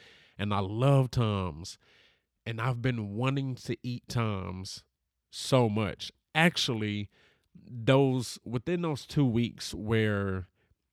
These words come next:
no, within the recent two weeks.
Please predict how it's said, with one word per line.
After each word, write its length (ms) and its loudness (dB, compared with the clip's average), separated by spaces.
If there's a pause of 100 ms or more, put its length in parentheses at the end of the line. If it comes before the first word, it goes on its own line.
(1300)
no, 240 6
within 440 0
the 100 -2
recent 600 -2
two 180 -6
weeks. 520 -14